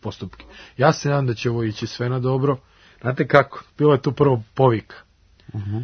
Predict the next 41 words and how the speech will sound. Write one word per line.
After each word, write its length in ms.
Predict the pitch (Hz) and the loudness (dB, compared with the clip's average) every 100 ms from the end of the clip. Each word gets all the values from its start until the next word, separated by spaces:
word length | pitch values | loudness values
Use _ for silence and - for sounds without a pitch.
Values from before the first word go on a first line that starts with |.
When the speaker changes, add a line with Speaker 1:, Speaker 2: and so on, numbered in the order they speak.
| 120 _ _ - | -10 _ _ 6
Speaker 1:
To 160 | 208 | 8
je 60 | 180 | 8
sve 200 | - 170 | 6 4
komplikovana 540 | 165 151 147 143 139 | 2 2 0 0 0
procedura, 480 | 127 131 131 143 139 | -2 -4 -2 0 2
ne 140 | 135 | 2
može 220 | 147 139 127 | 4 4 2
se 140 | 123 | -2
to 140 | 110 | -4
tako. 480 | 117 123 127 - 113 - - - | -4 -4 -4 -4 -6 -8 -20 -10
Nije 200 | 107 131 | -2 0
vam, 140 | 135 123 | 2 0
gospodo, 360 | 131 - 123 | -2 -2 -2
ovo 120 | 123 | -2
sedamdeset 400 | 120 - 117 117 | -2 -4 -4 -4
treća 240 | 120 120 107 | -4 -6 -6
ili 100 | 92 | -8
četvrta 340 | 110 110 107 | -6 -6 -6
godina, 400 | 104 110 120 131 127 - - - | -4 -4 -4 -4 -8 -18 -20 -6
da 120 | 110 | -4
sa 200 | 104 120 | 0 2
A 60 | 117 | 2
četiri 340 | - 117 123 | 2 -2 -2
formatom 520 | 117 113 107 107 110 | -4 -4 -2 -4 -6
kao 160 | 104 107 | -6 -8
što 180 | - 104 | -6 -8
imate 300 | 104 101 104 | -8 -8 -10
ispred 240 | - 95 | -10 -14
sebe, 340 | - 98 104 139 - - - _ - | -10 -8 -6 -8 -10 -20 -20 _ -8
podnesete 460 | 110 113 110 120 | -4 -2 -4 -6
zahtjev, 380 | 104 107 107 113 | -2 -2 -2 -4
dobijete 240 | 110 104 | -4 -4
deset 240 | 104 107 - | -4 -6 -6
miliona 280 | 104 104 107 | -6 -4 -4
evra 240 | 113 117 | -4 -2
i 40 | |
nikad 260 | 113 110 107 | -4 -4 -6
ne 80 | 104 | -6
vratite 280 | 104 - 95 | -8 -10 -12
nikom 240 | 95 92 | -10 -10
ništa. 340 | 82 - - | -10 -12 -18